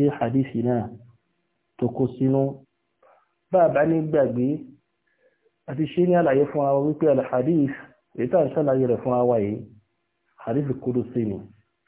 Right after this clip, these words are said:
Hadith al-kudusi. إثبات الحرابة لله عز وجل.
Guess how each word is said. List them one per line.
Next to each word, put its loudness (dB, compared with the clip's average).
Hadith 4
al-kudusi. -4
إثبات 4
الحرابة 4
لله 4
عز 4
وجل. 2